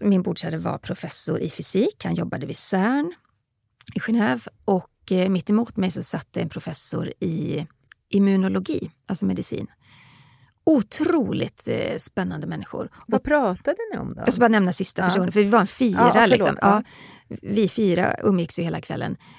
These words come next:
Speaker 1: Eh, då var det en journalistkollega, Alexandra från Göteborgs-Posten. De här tre människorna var sociala genin.
Speaker 2: Mm.
Speaker 1: Vilket gjorde att fyra timmar förs-
Speaker 2: Vilket även du är.
Speaker 1: Nej,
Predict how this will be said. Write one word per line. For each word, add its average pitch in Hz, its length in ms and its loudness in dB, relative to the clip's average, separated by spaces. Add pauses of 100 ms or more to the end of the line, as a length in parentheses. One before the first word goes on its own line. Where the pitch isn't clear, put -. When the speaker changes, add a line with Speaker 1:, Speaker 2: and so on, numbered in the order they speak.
Speaker 1:
Eh, 180 180 2
då 208 200 4
var 190 220 0
det - 60 -4
en 185 100 -4
journalistkollega, 156 1000 -6
Alexandra 160 640 -4
från 147 320 -6
Göteborgs-Posten. 165 920 -4 (360)
De 190 200 2
här 233 380 0
tre 190 360 -4
människorna 175 640 -6 (300)
var 170 580 -6
sociala 175 500 -2
genin. 220 380 -2 (300)
Speaker 2:
Mm. 190 120 -6 (640)
Speaker 1:
Vilket 202 280 2
gjorde 196 260 2
att - 160 -8 (140)
fyra 220 300 2
timmar 220 240 -2
förs- 185 100 -2
Speaker 2:
Vilket 175 280 0
även 143 280 0
du 160 200 2
är. - 340 -4
Speaker 1:
Nej, 262 120 6